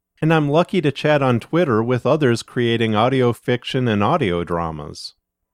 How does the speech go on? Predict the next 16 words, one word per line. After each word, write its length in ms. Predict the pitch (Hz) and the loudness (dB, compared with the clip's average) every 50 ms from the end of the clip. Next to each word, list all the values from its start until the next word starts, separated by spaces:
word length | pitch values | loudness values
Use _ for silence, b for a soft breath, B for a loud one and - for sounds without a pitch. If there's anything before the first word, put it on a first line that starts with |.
| _ _ _ _ _ _ _ _ _ _ _ _ _ - | _ _ _ _ _ _ _ _ _ _ _ _ _ -4
I'm 160 | - 156 165 156 | -2 -2 -2 -2
friends 400 | - - 180 185 220 233 202 - | 0 0 2 2 2 2 0 0
with 160 | 165 165 - | -2 -2 -2
Sean 320 | - - 151 156 156 147 | 0 0 0 2 2 0
Howard, 680 | 131 - - 165 151 120 98 92 92 90 92 98 107 117 | 0 0 0 2 4 4 4 2 2 2 2 0 -2 -4
one 280 | 120 117 113 127 156 175 | -6 -6 -2 0 2 2
of 120 | 180 175 | 2 2
the 80 | 160 151 | 2 0
snazzy 580 | - - - 131 131 143 151 139 165 160 151 | -2 -2 -2 -2 0 0 0 0 0 0 0
minds 400 | 139 131 127 127 127 123 120 - | 0 0 0 0 0 -2 -2 -4
behind 380 | - - 117 - 127 127 120 110 | -4 -6 -4 -2 -2 -2 -2 0
the 100 | 107 104 | 0 2
audio 400 | 107 117 135 131 127 120 117 117 | 2 2 2 2 2 2 2 0
drama 560 | 110 - 113 113 113 113 113 113 113 110 104 - | 0 0 0 0 2 2 2 2 0 0 0 0
Albus 340 | 113 110 123 120 113 113 - | 0 0 0 0 -2 -4 -6
Salix, 960 | - - - 131 135 135 113 85 85 82 82 87 - - - - - - - | -6 -6 -2 -2 0 0 0 -2 -4 -6 -6 -6 -8 -12 -18 -18 -16 -18 -18